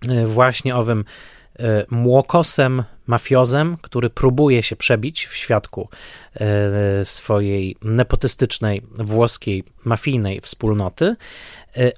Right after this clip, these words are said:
a jednocześnie który nie potrafi zerwać więzów ze swoim przyjacielem z dzieciństwa, z niejakim Johnnym Boyem, który jest, em, narwany,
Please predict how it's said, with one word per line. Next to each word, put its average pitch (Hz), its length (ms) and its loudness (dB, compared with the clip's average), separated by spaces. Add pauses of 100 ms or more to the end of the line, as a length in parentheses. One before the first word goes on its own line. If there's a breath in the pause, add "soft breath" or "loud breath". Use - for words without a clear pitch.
a 151 100 2
jednocześnie 202 440 0
który 180 220 2
nie 160 160 4
potrafi 185 500 -4
zerwać 151 500 0
więzów 147 480 0
ze 123 80 -4
swoim 156 300 -2
przyjacielem 135 460 0
z 110 40 -8
dzieciństwa, 151 680 -2 (520 loud breath)
z 120 140 -4
niejakim 135 560 0
Johnnym 131 320 2
Boyem, 127 500 2 (380 loud breath)
który 156 320 0
jest, - 640 -4
em, 98 960 -4
narwany, 131 720 2